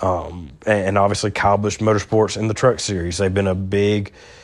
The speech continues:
you know, Toyota talent pipeline. You know, drivers have driven for Kyle Busch, such as Bubba Wallace,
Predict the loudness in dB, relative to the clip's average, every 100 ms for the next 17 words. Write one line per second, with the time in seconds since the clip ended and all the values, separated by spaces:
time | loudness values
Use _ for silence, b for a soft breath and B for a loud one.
0 | B -4 -4 -4 0 4 6 6 4 2
1 | -4 _ _ _ _ -4 2 2 2 0
2 | 0 0 0 -4 -4 -8 -16 B B B
3 | -12 -4 -2 0 2 2 4 4 2 -4
4 | -10 -4 0 0 0 -2 0 2 2 2
5 | 2 2 -2 -2 0 2 2 2 2 2
6 | 2 0 -4